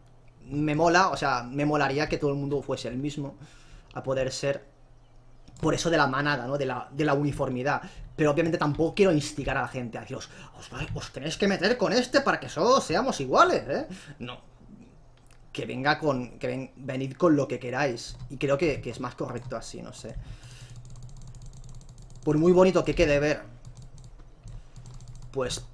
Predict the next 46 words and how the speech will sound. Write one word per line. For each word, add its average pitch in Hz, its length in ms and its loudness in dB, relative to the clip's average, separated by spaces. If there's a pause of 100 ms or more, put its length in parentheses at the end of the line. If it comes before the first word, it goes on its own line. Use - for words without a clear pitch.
(100)
toda, 135 500 4
todos 156 180 2
de 151 60 2
la 123 80 0
misma 139 240 -4
especie. 131 500 -4 (200)
Ya 110 100 -14
queda 117 160 -8
bonito 127 320 -6
visualmente, 127 540 -2 (160)
queda 110 160 -8
bonito, 123 340 -8
sí. 120 240 -12 (1120)
Eh, 123 1160 -4
pues 117 160 -12
eso, 120 160 -10 (440)
no - 100 -10
sé. - 160 -12 (280)
Yo 170 100 6
lo 262 80 12
menciono 175 500 2 (380)
para 143 140 2
que 143 60 -2
lo 131 60 0
tengáis 135 280 -2
en 123 100 -2
cuenta, 110 340 -8
que 113 80 -10
a - 20 -6
mí 123 80 -4
me, 151 220 -4
me 120 100 -6
mola 117 240 -8
el 110 80 -10
concepto. - 520 -10 (300)
Pero 151 160 2
que 143 60 0
tampoco 143 240 0
me 165 60 2
enfado 143 340 0
si - 100 -6
alguien 127 240 -4
viene 123 160 -4
con 131 120 -2
otra 120 180 -4
cosa. 127 380 -8